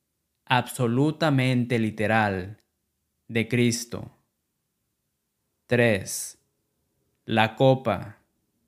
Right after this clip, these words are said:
absolutamente literal, representa el nuevo pacto, absolutamente literal.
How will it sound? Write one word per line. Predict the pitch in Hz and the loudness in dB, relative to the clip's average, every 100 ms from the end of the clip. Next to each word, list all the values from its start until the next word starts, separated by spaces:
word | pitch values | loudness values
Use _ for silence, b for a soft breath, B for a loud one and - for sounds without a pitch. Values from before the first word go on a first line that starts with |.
| _ _ | _ _
absolutamente | - 120 - 139 123 143 190 196 190 147 143 143 139 135 | -4 -2 -2 -2 2 2 2 0 -2 2 2 2 2 2
literal, | 120 113 107 113 110 95 87 98 - _ _ _ _ _ _ | 0 0 0 2 2 2 -4 -10 -16 _ _ _ _ _ _
representa | 120 131 113 117 113 - 139 139 151 151 147 156 - | 0 2 2 0 0 -2 0 2 2 -2 -2 -4 -4
el | 123 110 107 | -2 -2 0
nuevo | 113 120 117 117 | 0 2 0 2
pacto, | 131 127 - 101 95 110 - _ _ _ _ _ - | 0 0 -6 -8 -8 -12 -20 _ _ _ _ _ -4
absolutamente | 120 117 - 123 110 117 131 139 147 127 117 113 110 110 110 | -2 -2 -6 -6 -2 0 0 0 -2 0 0 -2 -2 -4 -4
literal. | 104 101 101 98 95 98 - 104 | -6 -6 -6 -2 -4 -4 -10 -16